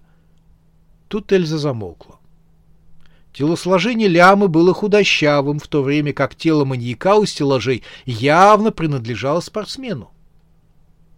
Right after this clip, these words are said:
«Так значит, ты не он?» — прошептала девушка, прижимая к себе словарь.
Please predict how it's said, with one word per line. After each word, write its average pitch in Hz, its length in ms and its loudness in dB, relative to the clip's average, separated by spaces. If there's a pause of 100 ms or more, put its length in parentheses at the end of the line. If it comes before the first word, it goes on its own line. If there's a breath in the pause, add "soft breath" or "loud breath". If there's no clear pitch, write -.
(340)
«Так 110 180 -12
значит, 147 540 -6 (140)
ты 160 340 -6 (480)
не 127 380 -8 (200)
он?» — 226 340 2 (460)
прошептала 117 680 -8
девушка, 165 540 -6
прижимая 120 600 -8
к - 60 -10
себе 110 260 -12
словарь. 107 500 -12